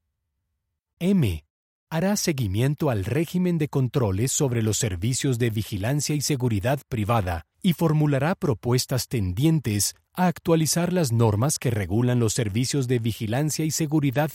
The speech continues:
privada con el propósito de que sus servicios correspondan al fin para el que fueron creados y en ningún caso, de manera directa o indirecta, faciliten la acción de las organizaciones y conductas criminales objeto de este acuerdo.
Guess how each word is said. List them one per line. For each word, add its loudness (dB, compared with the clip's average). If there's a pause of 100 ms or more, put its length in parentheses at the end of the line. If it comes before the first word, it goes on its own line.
privada 0 (220)
con 2
el 2
propósito -2
de 0
que 0
sus 0
servicios 0
correspondan 0 (200)
al 0
fin 2
para 0
el -2
que -2
fueron -2
creados 0 (100)
y 0
en 2
ningún 2
caso, 0 (260)
de 2
manera 0
directa -2
o 0
indirecta, -4 (300)
faciliten 0
la 2
acción 0
de 0
las -2
organizaciones 0
y 0
conductas 0
criminales 0
objeto 0
de 2
este 0
acuerdo. -2